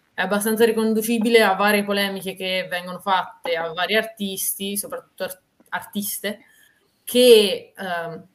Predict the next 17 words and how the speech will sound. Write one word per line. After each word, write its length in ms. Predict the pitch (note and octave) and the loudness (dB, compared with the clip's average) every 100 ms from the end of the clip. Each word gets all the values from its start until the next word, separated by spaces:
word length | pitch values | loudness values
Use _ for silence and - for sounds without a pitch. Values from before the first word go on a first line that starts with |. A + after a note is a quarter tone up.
| - | -14
ora 160 | E3 | -10
i 60 | E3 | -8
termini 440 | E3+ E3+ E3+ E3+ | -6 -8 -8 -12
giusti 280 | E3 G3+ - | -10 -10 -8
non 120 | F3 | -8
me 80 | F#3+ | -8
li 100 | D#3+ | -6
ricordo, 460 | D#3 D3+ D3+ D3 E3 | -8 -6 -6 -4 -4
ma 340 | F3 D#3 - _ _ _ _ _ _ _ _ _ _ _ - | -4 -6 -10 _ _ _ _ _ _ _ _ _ _ _ 6
che 540 | A#3+ A3 G#3 G3+ - | 8 8 6 0 -6
spesso 640 | - - B3 A#3+ G#3 F#3+ - | -6 2 2 4 0 -2 -2
prendono 480 | A#3 A#3 G#3 G3 F#3 | 2 4 4 -2 0
vari 300 | G3+ A#3 A#3 | 4 4 2
tratti 500 | A#3 G3+ F3 - F3+ | 4 4 2 -6 -14
di 160 | F3+ D#3+ | -16 -8
varie 720 | G3 G#3+ A3+ G#3 F#3+ F#3+ - | 0 4 4 2 -2 -6 -10
culture. 800 | F#3 E3 _ A3+ A#3+ F#3 D#3 - | -18 -20 _ 0 0 0 -6 -14